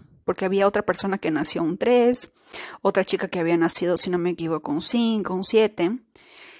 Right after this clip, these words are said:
y esas personas como que le dan al orden, pero lo hacen de manera lenta, pausada, se toman su tiempo, ¿verdad? Pero la chica que era número trece o número, energía cuatro,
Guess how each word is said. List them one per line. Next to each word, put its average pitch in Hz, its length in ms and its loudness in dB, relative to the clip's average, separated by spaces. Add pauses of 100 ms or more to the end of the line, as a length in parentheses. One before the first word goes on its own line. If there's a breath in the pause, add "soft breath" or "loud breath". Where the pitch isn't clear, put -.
(240 loud breath)
y 208 280 2
esas 277 220 2
personas 247 440 2
como 240 240 -2
que - 300 -4 (540)
le 214 200 2
dan 285 240 4
al 277 200 4
orden, 285 380 4
pero 196 180 0
lo 196 120 -2
hacen 240 220 0
de 220 80 -6
manera 202 400 -6
lenta, 233 920 -4 (520 loud breath)
pausada, 220 1200 -2
se 185 180 -2
toman 185 360 -4
su 190 180 0
tiempo, 233 720 -2
¿verdad? 208 260 0 (920 loud breath)
Pero 220 200 2
la 247 100 2
chica 320 260 -2
que - 140 -2
era 262 260 0 (340)
número 226 380 0
trece 202 420 0
o 170 60 -2
número, 180 300 -4
energía 190 420 -4
cuatro, 190 640 -2